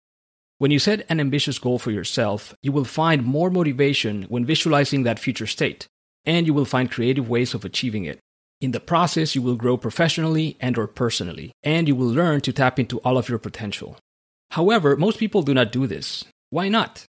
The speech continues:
Probably because they listen to voices around them that remind them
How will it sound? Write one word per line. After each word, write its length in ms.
Probably 440
because 380
they 360
listen 360
to 100
voices 360
around 360
them 300
that 160
remind 420
them 320